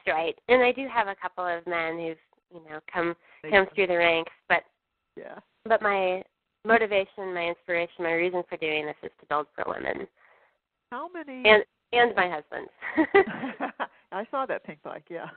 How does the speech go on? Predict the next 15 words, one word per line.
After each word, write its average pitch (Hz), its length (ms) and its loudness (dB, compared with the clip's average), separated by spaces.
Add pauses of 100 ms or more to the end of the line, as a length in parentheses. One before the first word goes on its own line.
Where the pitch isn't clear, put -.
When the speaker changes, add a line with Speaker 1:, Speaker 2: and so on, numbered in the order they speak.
(260)
Speaker 1:
Yes. - 240 2 (500)
Speaker 2:
<laughs> - 680 -20
How 269 240 -2
many 311 240 -2
bikes 233 360 -4
are 220 60 -6
you 214 100 -6
building 202 320 0
a 180 60 -6
year 196 240 -4
right 175 240 -6
now? 110 240 -14 (1600)
Speaker 1:
A 285 40 -2
couple 311 260 0
dozen. 196 400 -4